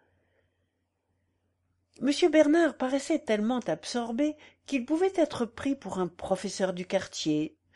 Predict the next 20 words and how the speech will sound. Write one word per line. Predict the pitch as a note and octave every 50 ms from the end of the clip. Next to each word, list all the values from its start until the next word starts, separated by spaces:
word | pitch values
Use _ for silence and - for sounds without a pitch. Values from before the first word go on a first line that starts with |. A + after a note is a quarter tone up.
| - - - -
pour | - G#3 G#3 -
un | G#3+ G#3
savant | G3+ - - C4 C4 A#3+ G#3+ G3 G3 G3+ A3
plongé | A3+ - G#3 G3 F#3+ F#3 F3 F#3+ F#3+ F3+
dans | F#3 F3+
des | E3 E3+ F3
méditations | F3 F3+ F3 E3 F#3+ F#3 - G3+ F3+ - - G3+ G3 F#3
jalouses | E3+ F#3 G#3 G#3+ G3+ G3 F#3 E3+ F3+ F#3+ F3 E3+ E3
et | F3 E3+
tyranniques. | - - E3+ - F3+ G3 F#3+ D3+ C#3 - _ - - - - _ _ _ _ _ _ _ _ _ _ _ _ _ _ _ _ _ _ _ _ _ -
Aussi | B3+ C#4+ C#4 - - - D#4 D4+ - - -
Godefroy | G3+ G3 C4 C#4 G#3 G#3+ G#3 - - - C#4 C#4
fut-il | C4+ - G#3+ F#3 - F3 E3 D3
pris | - - A#3+ A#3+
d'un | F#3 F3 E3
violent | D#3+ D3+ D3+ D#3 F#3 B3+ C#4+ C4+ G3+ D#3+ B3 - -
intérêt | C4 B3+ A#3 - - D#3 - - A#2 - - - _
et | - A#3 A3
d'une | G#3+ A3+ A3+ A3 G#3+
curiosité | - - D#4+ - C4+ A3 F#3+ F#3+ F3+ F3+ G#3 B3 B3 - - D4+ D#4 E4+